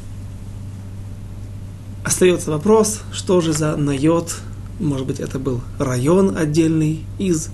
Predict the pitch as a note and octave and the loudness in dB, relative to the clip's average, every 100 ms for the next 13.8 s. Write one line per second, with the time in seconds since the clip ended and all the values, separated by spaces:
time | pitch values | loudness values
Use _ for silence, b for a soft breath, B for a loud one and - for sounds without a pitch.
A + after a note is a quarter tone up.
0 | - D#3 E3+ E3+ E3 D#3 C#3+ D3+ D3+ C3 | -8 -6 0 2 4 4 4 6 4 2
1 | C#3+ C#3+ C#3+ D3 - C#3 C#3+ C#3 C#3 C#3+ | 2 2 2 -2 -2 0 2 2 0 -4
2 | B B B B B - - - - - | B B B B B -12 -12 -12 -10 -2
3 | G#3 F#3+ E3 E3 E3 D3+ - C3 C3 - | 0 2 0 0 -2 -4 -2 -4 -4 -2
4 | D#3+ C3 F3 F#3+ F#3+ - - - - D3 | -2 -2 4 4 4 -8 -14 -12 -4 0
5 | D3+ G3 F#3+ D#3+ D#3 D3+ - D3+ D3+ D3+ | 4 4 4 0 0 0 -2 2 2 2
6 | D3+ - - - - - C3+ D3+ E3 D#3 | -2 -10 -12 -12 -8 -2 2 2 4 2
7 | D3+ D3 D3 D3 - - - - - E3+ | 2 2 2 0 -4 -10 -10 -10 -8 -6
8 | B2+ C#3+ C3 F#3+ F#3+ F3+ D3+ C3+ C#3+ D3+ | -2 -2 2 2 2 0 -2 0 0 0
9 | - - - - - C#3 D3 F#3 F#3 F3+ | -2 -6 -8 -8 -6 -2 2 4 4 2
10 | E3+ E3+ B B - D#3 G3 G#3+ G#3 B | 2 -2 B B 2 4 6 6 2 B
11 | B B B B - - A3+ G#3+ - G#3 | B B B B -2 4 6 6 2 2
12 | F#3+ F3+ C#3+ B2+ A#2+ D3 E3 E3+ - - | 2 2 0 0 -2 4 4 4 -2 -10
13 | - - - - D3+ D3+ D#3+ D3+ | -12 -12 -4 2 4 4 2 0